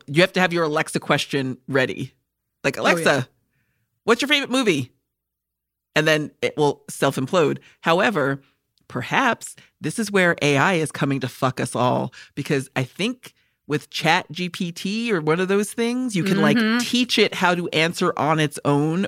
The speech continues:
Speaker 1: with someone else's voice or with your voice. So it will eventually become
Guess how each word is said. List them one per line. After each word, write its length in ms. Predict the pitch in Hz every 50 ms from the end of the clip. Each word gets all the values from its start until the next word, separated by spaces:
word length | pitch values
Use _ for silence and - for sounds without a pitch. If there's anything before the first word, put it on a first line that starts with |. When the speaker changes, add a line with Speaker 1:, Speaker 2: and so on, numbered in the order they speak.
| - -
Speaker 1:
with 340 | 127 131 131 147 156 -
someone 380 | - - - 156 147 143 143 -
else's 400 | - - 127 127 - 170 - 156
voice 340 | - 98 82 - - - -
or 80 | -
with 180 | 139 139 135 - 123
your 140 | 127 123 113
voice. 420 | - - - - - - - - _ _ _ _ _ _ _ _ _ _
So 180 | - 190 190
it 80 | 170 160
will 140 | 185 185 185
eventually 560 | 170 147 170 175 185 202 - - 208 180 170
become 640 | 165 165 160 - - 185 156 147 147 143 143 143 135